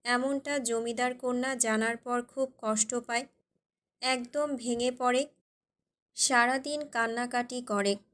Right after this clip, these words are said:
এরপর সে নিজেকে কোনোভাবে সামলে রাখাল বাঁশিওয়ালার উপর জেদ করে এক বিদেশি ছেলেকে বিয়ে করে বিদেশ চলে যায়। সত্যি এমনটা হয়েছিল?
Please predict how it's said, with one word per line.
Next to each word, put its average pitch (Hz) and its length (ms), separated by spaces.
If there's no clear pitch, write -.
এরপর 254 420
সে 285 280
নিজেকে 247 560
কোনোভাবে 240 760
সামলে 233 580
রাখাল 240 460
বাঁশিওয়ালার 240 600
উপর 254 320
জেদ 226 300
করে 247 340
এক 226 300
বিদেশি 240 440
ছেলেকে 254 520
বিয়ে 226 320
করে 240 320
বিদেশ 226 480
চলে 240 300
যায়। 240 220
সত্যি 277 720
এমনটা 240 520
হয়েছিল? 262 640